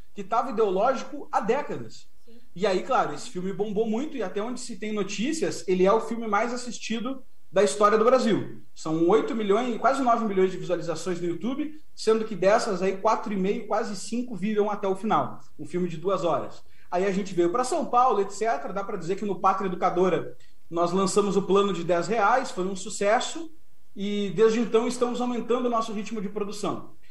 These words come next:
Speaker 1: Eu acho que agora, no Cortina de Fumaça, o momento que a gente tá, é um momento muito legal,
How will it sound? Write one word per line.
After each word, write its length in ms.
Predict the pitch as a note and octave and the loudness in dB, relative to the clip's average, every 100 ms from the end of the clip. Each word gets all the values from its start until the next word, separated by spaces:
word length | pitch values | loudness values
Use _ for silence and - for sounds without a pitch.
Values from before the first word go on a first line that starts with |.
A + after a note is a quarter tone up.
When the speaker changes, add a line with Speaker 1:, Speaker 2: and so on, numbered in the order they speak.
| - - | -10 2
Speaker 1:
Eu 120 | G3+ | 4
acho 200 | C#4 - | 4 2
que 60 | |
agora, 460 | D4 G3 F#3 C4 B3 | 0 4 6 6 6
no 80 | G3 | 2
Cortina 340 | F3 - F#3+ | -2 -2 -2
de 100 | E3 | -4
Fumaça, 480 | - D3+ D3 A#3 A3+ | -6 0 2 2 0
o 40 | |
momento 260 | E3 D#3+ F#3 | 0 0 0
que 80 | F#3 | -2
a 60 | |
gente 280 | D3+ D#3+ - | -2 -4 -2
tá, 380 | D#3+ G#3+ G3+ - - - | 2 2 0 -6 -10 -8
é 80 | - | 0
um 40 | E3+ | 4
momento 260 | F#3 A#3 | 4 2
muito 240 | F#3+ A#3 C#4 | 2 2 0
legal, 640 | F#3+ D#3 G3 G#3 - - | 0 4 4 2 -4 -8